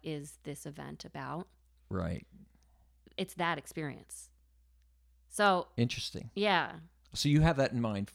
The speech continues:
Speaker 2: from the beginning.
Speaker 1: From, yeah. That we can't, we actually can't start our work together until that's clear. Because I can only, I can design with those event objectives in mind.
Speaker 2: Right.
Speaker 1: I love that. I love watching it unfold.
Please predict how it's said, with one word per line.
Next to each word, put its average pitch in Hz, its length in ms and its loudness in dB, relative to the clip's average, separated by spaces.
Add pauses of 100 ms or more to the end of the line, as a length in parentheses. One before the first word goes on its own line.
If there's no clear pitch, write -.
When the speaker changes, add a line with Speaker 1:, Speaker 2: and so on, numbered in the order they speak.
Speaker 2:
from 104 200 0
the 92 60 -10
beginning. - 400 -14 (320)
Speaker 1:
From, 185 300 -2
yeah. 196 240 -6 (520)
That 185 140 0
we 202 100 2
can't, 202 200 -2
we 233 120 2
actually 233 260 -2
can't - 280 -6
start 151 220 -6
our 139 100 -6
work 143 240 -10
together - 340 -14
until 147 320 -12
that's 127 300 -16
clear. - 320 -14 (1000)
Because 220 260 -2
I 233 80 2
can 226 160 0
only, 220 240 0
I 208 100 -2
can 214 140 -2
design 175 760 -4 (200)
with 180 260 0 (500)
those 175 360 -2
event 160 380 -4
objectives 151 580 -10
in 143 100 -8
mind. - 380 -10 (560)
Speaker 2:
Right. 95 300 -6 (680)
Speaker 1:
I 196 140 0
love 196 200 -4
that. 120 220 -10 (320)
I 185 120 -2
love 165 200 -4
watching 127 320 -8
it 113 80 -10
unfold. - 480 -14